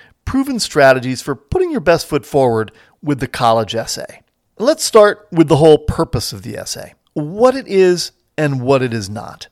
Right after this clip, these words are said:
First of all, a college essay is not a term paper designed to test your knowledge on the Crusades or some other demanding hidden corner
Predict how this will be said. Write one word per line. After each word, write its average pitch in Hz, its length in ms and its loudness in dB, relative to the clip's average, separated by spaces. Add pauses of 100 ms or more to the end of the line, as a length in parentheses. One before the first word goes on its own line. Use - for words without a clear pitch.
(680)
First 220 260 2
of 185 80 2
all, 165 480 6
a - 40 -16
college 220 480 0
essay 143 520 2
is 156 200 -4
not 202 220 -2
a 220 60 0
term 147 480 -6
paper 113 380 -6
designed 131 480 -2
to 120 220 -6 (320)
test 202 300 -4
your 156 100 -2
knowledge 127 540 0
on 113 300 -4 (340)
the 127 140 -6
Crusades 123 880 0
or 110 200 -2 (220)
some 160 240 0
other 143 220 4
demanding 120 640 -2
hidden 135 340 -4
corner 123 580 -6